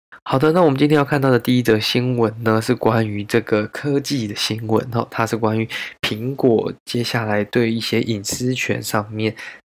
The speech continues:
政策上的改变吗？他们现在会更严查，就是使用者手机用户上面任何的儿童色情色虐图片啦，就是说任何的 child sexual or abusive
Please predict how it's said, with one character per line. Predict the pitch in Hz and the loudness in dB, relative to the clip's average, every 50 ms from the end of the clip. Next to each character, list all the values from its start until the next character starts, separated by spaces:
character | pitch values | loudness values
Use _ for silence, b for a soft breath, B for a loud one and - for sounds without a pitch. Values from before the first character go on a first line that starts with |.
| _ _ | _ _
政 | _ - 214 175 | _ 2 2 4
策 | 165 180 170 147 | 4 4 4 4
上 | 131 160 143 | 4 4 4
的 | 117 | 4
改 | - - - - | 2 2 -2 -2
变 | - _ 139 123 107 | 2 _ 4 4 4
吗？ | 107 110 113 113 | 4 0 0 0
他 | - 120 123 | 0 -2 -2
们 | 127 123 | -2 -2
现 | - 131 120 117 | -2 -4 -4 -2
在 | 127 123 117 | 0 -2 -2
会 | 110 117 123 113 - _ | -2 -2 -2 -4 -2 _
更 | - 151 123 110 107 | 0 2 2 0 0
严 | 104 107 113 123 127 | -2 -2 -2 -2 -6
查， | 120 - - - 127 120 123 | -8 -8 -8 -6 -6 -6 -6
就 | 120 - 120 113 | -4 -4 -4 -2
是 | - 127 120 | 0 0 0
使 | 110 - - - 110 104 | 0 0 -4 -4 -4 -2
用 | 107 120 131 127 120 107 | 0 0 0 -2 -4 -4
者 | - 113 - 117 | -2 -2 -2 -2
手 | - - 110 | 0 -2 -2
机 | 104 - - 139 | -2 -2 0 2
用 | 143 135 127 | 2 2 2
户 | 131 127 120 | 0 0 0
上 | - 127 120 113 | 0 -2 -2 0
面 | 117 120 113 - B B B B B _ | 0 0 0 0 B B B B B _
任 | 135 120 | -2 0
何 | 113 107 104 | 0 0 2
的 | 113 107 | 2 2
儿 | - 110 113 | 2 4 2
童 | 120 - 120 110 110 | 2 2 -2 -6 -6
色 | 113 - 143 127 | -4 0 0 0
情 | 110 - - 104 | 0 0 -8 -8
色 | 101 - - 120 107 | -6 -2 -2 -2 -2
虐 | 107 110 110 107 | -2 -2 -2 -2
图 | 104 - - - - 113 107 | -4 -6 -10 -10 -12 -12 -12
片 | - - 147 117 117 123 | 2 2 2 2 4 2
啦， | 110 110 107 B B B B B | -2 -2 -2 B B B B B
就 | - 147 | -2 -2
是 | 127 139 139 | 0 0 -2
说 | 127 - 139 135 | 2 2 4 4
任 | 131 135 | 4 2
何 | 127 117 | 2 0
的 | 104 107 - | 0 0 -2
child | - - - 120 117 120 117 | -2 -2 0 2 2 2 0
sexual | - - - 120 117 - - - 127 120 120 | -4 -4 -2 -2 -2 -2 -2 2 2 2 2
or | 120 110 110 - | 2 0 -4 -2
abusive | - 107 107 - - 110 110 110 110 - 123 | -4 -4 -4 -2 -2 -2 -2 -2 0 -2 -2